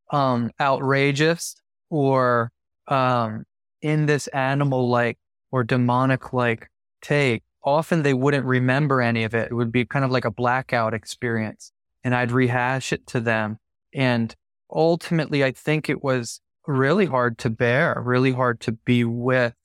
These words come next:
some of this old, kind of nasty, traumatic stuff. And it, I think it made them feel like there was way too much, like a mountain to climb, and they weren't up for it. Um,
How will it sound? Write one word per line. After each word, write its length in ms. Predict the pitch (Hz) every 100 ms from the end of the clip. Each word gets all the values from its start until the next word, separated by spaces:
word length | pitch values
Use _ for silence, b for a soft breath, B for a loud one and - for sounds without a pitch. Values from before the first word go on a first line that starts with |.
| _ _
some 380 | - - 135 131
of 80 | 123
this 420 | 120 117 - - _ _ _
old, 540 | 165 143 139 127 127 120 _ _ _
kind 180 | - 143
of 80 | 127
nasty, 540 | 127 131 131 - 135
traumatic 560 | 110 - 131 123 117 -
stuff. 500 | - - 131 120 110 _ _ _
And 160 | - 135
it, 100 | 127 - _ _
I 100 | -
think 280 | 131 - 170
it 80 | 175
made 220 | 156 151
them 160 | 139 131
feel 260 | - 147
like 160 | 135 123
there 120 | 139
was 200 | 127 117
way 360 | 127 127 135 135
too 320 | 117 - 135
much, 540 | 127 127 127 - - - _ _ -
like 160 | 139
a 40 | 127
mountain 480 | 127 127 131 139 131
to 100 | 139
climb, 560 | - 135 131 139 160 170 _ _ -
and 160 | 135
they 60 | 143
weren't 260 | 139 139 135
up 120 | 131
for 340 | - 135 131 120
it. 120 | - _ _ _ -
Um, 400 | 135 120 113